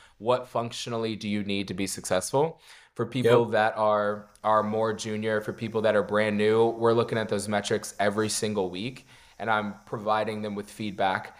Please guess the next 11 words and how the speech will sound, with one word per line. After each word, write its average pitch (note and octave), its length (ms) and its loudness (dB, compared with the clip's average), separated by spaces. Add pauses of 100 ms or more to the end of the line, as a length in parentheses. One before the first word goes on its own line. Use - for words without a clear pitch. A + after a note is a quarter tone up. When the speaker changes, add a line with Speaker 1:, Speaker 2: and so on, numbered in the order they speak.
(220)
Speaker 1:
Um, G2+ 520 0
in A#2 80 -2
terms C#3+ 280 4
of A#2+ 160 4
the, A#2+ 80 2
the G#2 180 -6
team C3 260 -4
metrics, B2 500 0
I A2 80 0
review A2 340 -2
that, G#2 540 0